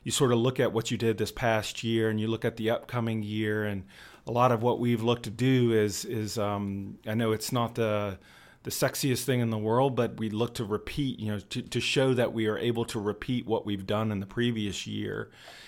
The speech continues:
And I think a lot of that has to do with looking at sort of who's on the team, what, what are we able to reach to,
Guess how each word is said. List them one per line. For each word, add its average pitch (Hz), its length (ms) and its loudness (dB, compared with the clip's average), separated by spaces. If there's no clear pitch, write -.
And 120 100 -6
I 117 40 -2
think 131 200 -4
a 117 60 2
lot 113 260 6
of 117 60 2
that 104 160 4
has 110 280 0
to 110 100 -8
do 123 200 -2
with 110 140 -4
looking 113 260 -2
at 101 100 -6
sort 107 200 -4
of 98 140 -6
who's 131 220 -2
on 113 140 0
the 107 80 -2
team, 156 720 -2
what, 120 260 2
what 127 160 0
are 127 40 4
we 117 120 2
able 113 240 2
to 110 140 -6
reach 120 400 -2
to, 120 440 2